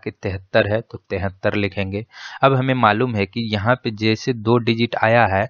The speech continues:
डेसिमल जो है ये दो डिजिट के बाद आया है, तो ये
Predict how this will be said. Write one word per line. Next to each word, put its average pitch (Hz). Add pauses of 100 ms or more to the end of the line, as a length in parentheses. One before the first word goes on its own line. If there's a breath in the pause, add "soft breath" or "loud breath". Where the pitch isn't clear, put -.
(720 loud breath)
डेसिमल 113
जो 110
है 104
ये 107
दो 113
डिजिट 110
के 110
बाद 104
आया 107
है, 98 (420 loud breath)
तो 127
ये 110